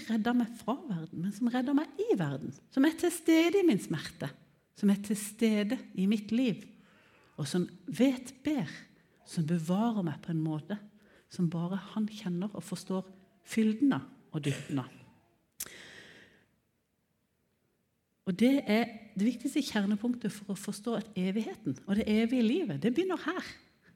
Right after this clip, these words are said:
og det begynner nå. Og det er det at Gud er der i ditt liv. Gud er til stede med alle tingene, og han bærer det, og han er der. Ehm,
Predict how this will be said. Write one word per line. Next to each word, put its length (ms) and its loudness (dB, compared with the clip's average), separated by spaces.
og 100 0
det 100 4
begynner 300 2
nå. 160 0
Og 140 -2
det 200 4
er 60 2
det 140 0
at 140 -10
Gud 260 0
er 280 0
der 240 -10
i 80 4
ditt 240 -12
liv. 200 -8
Gud 200 0
er 100 -2
til 140 -8
stede 360 -6
med 400 -2
alle 240 -2
tingene, 420 -6
og 100 -10
han 240 -4
bærer 320 -6
det, 100 -14
og 80 -14
han 180 -6
er 140 -6
der. 160 -18
Ehm, 320 -6